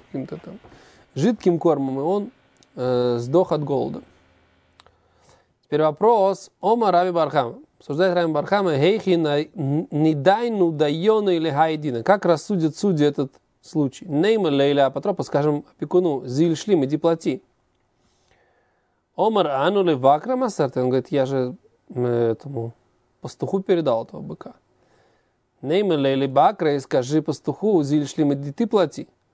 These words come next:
Омар, он говорит, ану баадей турей укмитей. Я её, я его с быками поставил.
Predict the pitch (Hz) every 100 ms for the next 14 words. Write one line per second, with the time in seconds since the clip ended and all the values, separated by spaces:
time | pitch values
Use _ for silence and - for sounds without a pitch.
0 | _ _ _ 165 247 220 170 165 156 170
1 | 240 180 151 196 247 175 165 190 196 -
2 | 220 262 226 156 - _ 170 - 170 147
3 | - 151 214 _ _ _ _ _ _ _
4 | _ _ 135 160 190 165 165 175 170 147
5 | 151 - 175 160 165 147 - 113 110 156